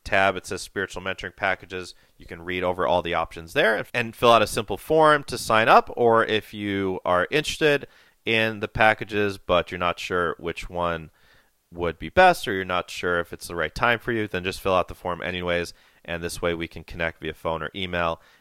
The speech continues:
and discuss what the best option would be for you. If a package won't work for you,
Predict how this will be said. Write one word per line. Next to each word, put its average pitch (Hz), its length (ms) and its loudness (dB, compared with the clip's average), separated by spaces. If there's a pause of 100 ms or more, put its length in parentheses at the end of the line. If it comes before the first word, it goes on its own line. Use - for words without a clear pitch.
and 87 140 -14
discuss 82 720 -6 (100)
what 82 220 -6
the 87 80 -8
best 73 340 -6
option 135 360 4
would 80 120 -10
be 71 140 -12
for - 160 -12
you. 67 160 -6 (380)
If 127 280 6
a 117 120 -2
package 151 520 2
won't 139 180 -4
work 131 220 -2
for 135 220 -4
you, 131 340 0